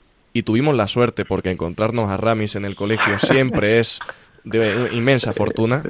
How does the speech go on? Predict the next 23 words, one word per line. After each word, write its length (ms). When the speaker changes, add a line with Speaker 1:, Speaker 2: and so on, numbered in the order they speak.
Speaker 2:
sí, 260
de 80
una 160
fortuna 400
enorme. 300
Speaker 1:
de 160
que 120
pasara 440
a 40
nuestro 340
lado 340
con 180
una 320
sencilla 500
bandeja. 440
Y 60
le 100
dijimos, 480
"Vamos 360
a 60
grabar 320
el 120
programa, 440